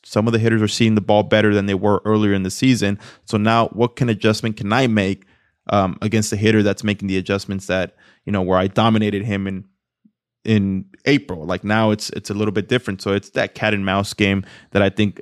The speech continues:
Manoah can play, obviously, and he's gonna be just fine. I, I mean, I'm, I'm not worried about him. I think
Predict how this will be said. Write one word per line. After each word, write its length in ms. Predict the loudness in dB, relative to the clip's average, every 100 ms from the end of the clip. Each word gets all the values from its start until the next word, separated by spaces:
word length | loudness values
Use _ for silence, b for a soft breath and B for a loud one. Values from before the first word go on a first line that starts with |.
| _
Manoah 400 | -2 2 4 2
can 240 | 0 -2 -2
play, 320 | 0 0 2
obviously, 560 | 2 0 0 -2 -2
and 120 | 0 0
he's 220 | 0 0
gonna 200 | -2 -2
be 160 | -4
just 280 | -4 -6 -6
fine. 320 | -4 -4 -4
I, 200 | -6 -10 -10
I 60 | -8
mean, 180 | -6
I'm, 280 | -2 0 -2 B B B
I'm 140 | 2
not 160 | 4 4
worried 200 | 2 2
about 200 | 2 2
him. 160 | 0 -2
I 60 |
think 260 | -2 -2